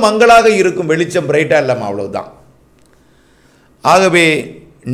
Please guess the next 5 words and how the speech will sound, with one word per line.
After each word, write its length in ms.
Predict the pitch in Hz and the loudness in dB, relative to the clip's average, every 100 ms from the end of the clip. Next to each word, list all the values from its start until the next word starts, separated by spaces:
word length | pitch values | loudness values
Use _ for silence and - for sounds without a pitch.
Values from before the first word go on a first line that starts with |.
| 151 | 0
நிழல் 340 | 202 233 269 - | 2 4 4 2
விழும், 320 | 165 131 120 110 - - _ _ _ 123 | 0 -2 -6 -12 -18 -20 _ _ _ -8
பூமியோட 560 | 151 226 254 208 190 156 151 | -4 -4 -2 0 2 0 0
நிழல் 300 | 190 240 233 196 | 2 2 2 2
விடுவது 400 | 196 208 135 | 2 2 0